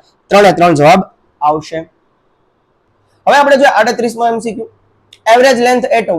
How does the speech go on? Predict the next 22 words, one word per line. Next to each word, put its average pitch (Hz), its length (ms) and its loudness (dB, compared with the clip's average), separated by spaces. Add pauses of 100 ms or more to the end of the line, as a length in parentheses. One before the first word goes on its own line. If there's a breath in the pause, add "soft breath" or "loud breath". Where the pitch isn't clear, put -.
one 208 80 0
year 214 200 2 (100)
of 175 60 -4 (220)
age 180 120 -4 (160)
is, 190 80 -4 (320)
એક 262 180 2
વર્ષની 247 320 -2
ઉંમરે 240 260 -2
સરેરાશ 226 400 2
લંબાઈ 220 260 -4
કેટલી 233 220 -4
હોય 233 100 -2
છે? 226 80 -10
તો 208 100 -8
કે 196 140 -6
પંચોતેર, 202 460 -6
ત્યાસી 220 320 0
સેન્ટીમીટર 220 400 2
હોય 202 160 4
છે. 214 60 -4 (1700)
આગળ 190 280 4
વધીએ, 190 180 2